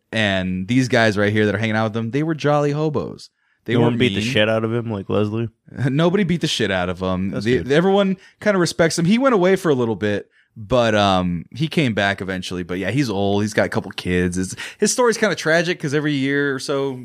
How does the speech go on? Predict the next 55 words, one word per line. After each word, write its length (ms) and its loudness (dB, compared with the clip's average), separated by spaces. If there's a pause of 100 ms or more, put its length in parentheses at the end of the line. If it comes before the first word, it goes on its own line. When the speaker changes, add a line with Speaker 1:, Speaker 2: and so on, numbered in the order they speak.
Speaker 1:
uh, 220 -4
a 100 -10
student 300 -6
will, 100 -6
like, 240 -4
ask 220 0
him 80 -4
his 100 -2
story, 480 2 (300)
and 360 2
it's 140 -2
just 160 -2
like, 240 -4
yeah, 320 4
it's 220 -6
not, 240 2
it's 120 -8
not 140 0
getting 220 2
nicer. 400 -2
But 360 2 (320)
I 200 2
definitely 540 0
have 600 2
great 240 0
memories 380 -4
of 80 -10
Pirate. 340 -2
I 60 4
was 80 0
coming 200 2
back 220 2
from, 420 0
uh, 340 -6 (420)
let's 180 -4
say, 180 0
like, 180 -2
a 40 -4
na-, 180 0 (120)
a 100 -2
late 260 0
night 300 -2
with 120 -10
a 40 -10
lady. 240 -6
It 60 -4
was 500 -2
a 60 -6
sh-, 120 -4
walk 240 2
of 60 -6
shame, 300 0
if 120 -6
you 120 -6
will. 280 -6